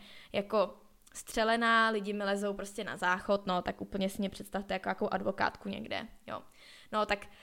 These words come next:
to úplně ne. A říkám, hele, tak kam já půjdu, no, tak prostě na ekonomku, protože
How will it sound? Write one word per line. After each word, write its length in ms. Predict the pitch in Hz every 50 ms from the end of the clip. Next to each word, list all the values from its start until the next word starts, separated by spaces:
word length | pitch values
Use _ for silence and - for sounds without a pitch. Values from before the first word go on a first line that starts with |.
| - -
to 140 | - 302 302
úplně 320 | 294 302 294 277 285 262
ne. 200 | 214 135 - - - - - - - - - - - - - - - - - -
A 120 | - 262
říkám, 380 | 277 269 240 226 220 190 196 214
hele, 220 | 226 233 233 226
tak 200 | 226 233 226 -
kam 180 | - 240 240 254
já 120 | 277 330
půjdu, 280 | 330 - 381 302 - 151
no, 140 | - - -
tak 160 | - 240 -
prostě 300 | - 247 254 - - 311
na 120 | 349 381 381
ekonomku, 460 | - - 226 151 113 160 226 - -
protože 520 | - 208 220 220 247 254 247 277 269 269